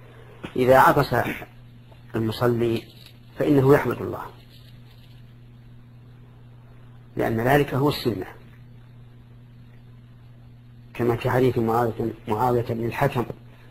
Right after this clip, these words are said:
رضي الله عنه، أنه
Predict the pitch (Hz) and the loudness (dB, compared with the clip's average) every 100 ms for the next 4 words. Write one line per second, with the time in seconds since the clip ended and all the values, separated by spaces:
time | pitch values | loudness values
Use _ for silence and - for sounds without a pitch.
0 | - - 113 120 117 104 101 131 120 - | -16 -6 -2 0 0 0 0 0 0 -4
1 | - - - - - - - 113 123 117 | -8 -18 -20 -20 -20 -20 -8 -2 0 2
2 | 120 113 | 0 -2